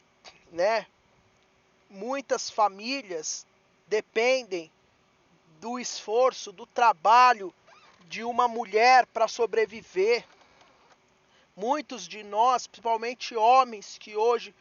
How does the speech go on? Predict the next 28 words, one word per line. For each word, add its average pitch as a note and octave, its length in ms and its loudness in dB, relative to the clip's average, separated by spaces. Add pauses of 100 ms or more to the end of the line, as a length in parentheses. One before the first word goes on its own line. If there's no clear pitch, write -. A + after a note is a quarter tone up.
(420)
pagamos A3 720 4
de G#3+ 140 -18
machão, G3+ 920 0 (560)
que G3 380 -12
se - 220 -14
coloca G#3+ 720 0
como G#3 460 -2 (360)
aquele G#3 400 -4
cara G#3+ 340 4
que - 120 -10
é G#3+ 80 -4
inviolável, F3+ 1200 2 (100)
que F#3+ 120 -20
tem G#3 180 -4
uma G3+ 200 0
masculinidade, G3+ 1300 0 (480)
muitos C4 540 -6
desses B3 480 4
só C4 240 2
são D#4+ 520 4
o - 60 -6
que C4 180 -10
são B3 360 0
hoje, C4+ 640 4
com A#3+ 120 -4
esse A#3+ 220 -6
nariz A#3 440 -4
empinado, A3+ 600 -4